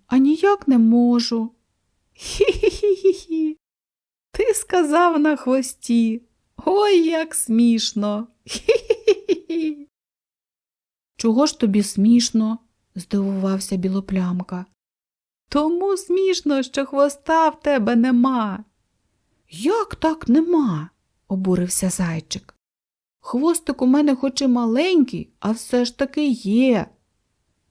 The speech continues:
Лисиця продовжувала насміхатись над білоплямкою.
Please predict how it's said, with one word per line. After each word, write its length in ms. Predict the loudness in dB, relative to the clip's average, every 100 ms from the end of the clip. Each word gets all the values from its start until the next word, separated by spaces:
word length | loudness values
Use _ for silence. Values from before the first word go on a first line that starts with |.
| _ _
Лисиця 540 | -2 0 0 -2 -2 -4
продовжувала 880 | -2 -2 0 -2 -2 -4 -4 -4
насміхатись 800 | -4 -4 -4 -6 -4 -4 -2 -4
над 220 | -4 -4 -2
білоплямкою. 1040 | -2 -2 -4 -4 -4 -6 -6 -8 -8